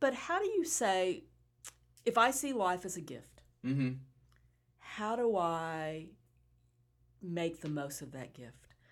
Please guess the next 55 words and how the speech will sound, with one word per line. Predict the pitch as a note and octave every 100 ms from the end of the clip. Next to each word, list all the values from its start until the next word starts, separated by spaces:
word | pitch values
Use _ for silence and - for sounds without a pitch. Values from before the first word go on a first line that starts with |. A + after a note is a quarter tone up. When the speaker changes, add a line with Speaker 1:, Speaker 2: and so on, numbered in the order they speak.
| - - -
Speaker 1:
You | F3+
know, | D#3+ D#3+
what | A#3+
are | B3+
the | G#3
things | G3 G3+ F3 E3+ D#3+ D3
I | - D#3+
most | D#3 D#3 D3+ -
wanna | E3 D3
do? | D3+
It | D3 A3+
really | B3 E4 E4+ G#3+
is, | F#3 F#3
for | F#3+
me, | F3+ F#3 G3+
about | F#3 E3 -
setting | - E3+ E3+ D3+
different | D#3 - -
priorities | D3+ C#3 C#3+ D#3+ E3+ F3 F3 -
and | - D#3
about | D3 D#3 -
Speaker 2:
Yeah. | E3
Speaker 1:
being | F3+ E3+ E3+ E3 - -
awake. | D#3 C#3+ C#3 E3+ E4 - - - - - - -
Um, | - E3+ E3 D#3+ D#3 D#3+ D#3+ - - _ -
Speaker 2:
So, | G#3+
you |
know, | A#3+
one | D#4 E4+
of | B3+
the |
times | - G#3+ G#3+ -
that | C#3
this | C3 -
actually | C3 C3 D3+ C3
came, | C#3 B2+ B2 - _
occurred | - - C#3+ C3
to | C3
me, | A2+ G2+ G2+
and | F2+ A2
it | C3
wasn't | D3 D3 C#3
anything | C#3 -
I | A#3 -
did. | F#3+ B2+
I |
was, | F#3 G3 - - - _ _ _
it | C#3
was | C3+
at | C3
a |
funeral | B2+ G3+ A3+ G#3+
for | G3+ E3+
an |
infant. | C3+ C3 B2+ -